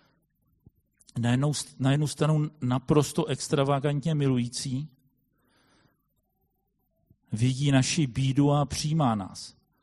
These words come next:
Žádný hřích není dost velký, aby nás od něj oddělil. V tom Ezechielovi v šestnácté kapitole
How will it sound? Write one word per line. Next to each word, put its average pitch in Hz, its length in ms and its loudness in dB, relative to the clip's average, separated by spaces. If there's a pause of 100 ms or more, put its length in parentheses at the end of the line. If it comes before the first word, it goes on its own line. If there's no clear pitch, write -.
(540)
Žádný 156 540 2
hřích 160 360 -2
není 175 240 0
dost 151 440 -2
velký, 151 480 -2
aby 151 200 -2
nás 156 260 -2
od 139 180 -6
něj 165 220 -4
oddělil. 156 540 -4 (2750)
V - 80 -20
tom 151 180 0
Ezechielovi 160 680 0
v - 80 -8
šestnácté 156 560 -6
kapitole 156 600 0